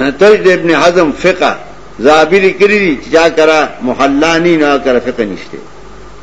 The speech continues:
دیارلس جلد، جلد کې د دین کتاب. دانګي نور کتاب د عبدالرحمن شارمسائی خبره ما کړې وه. لیکن چې کله هغه دنیا پرست شو، چغې واغوستې، ا د یورپ رنګ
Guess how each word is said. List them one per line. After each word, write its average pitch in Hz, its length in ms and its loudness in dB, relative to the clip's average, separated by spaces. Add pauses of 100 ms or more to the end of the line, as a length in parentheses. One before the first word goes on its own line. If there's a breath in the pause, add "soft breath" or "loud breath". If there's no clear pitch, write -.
(640)
دیارلس 151 480 2
جلد، 143 380 0
جلد 143 220 2 (100)
کې 135 140 -4
د 117 120 -2
دین 123 140 0 (100)
کتاب. 82 340 -10 (920)
دانګي 180 360 4
نور 220 220 4 (120)
کتاب 156 400 2 (220)
د 127 40 0
عبدالرحمن 151 680 2
شارمسائی 147 680 0 (100)
خبره 135 240 2
ما 123 240 0
کړې 120 200 2
وه. 76 100 -8 (840)
لیکن 160 300 2
چې 165 160 0
کله 202 260 4
هغه 180 180 0 (120)
دنیا 160 240 2
پرست 151 460 2
شو، 113 120 -6 (640)
چغې 170 420 4
واغوستې، 185 600 2 (1000)
ا 135 100 2
د 147 80 2
یورپ 175 420 4
رنګ 190 180 2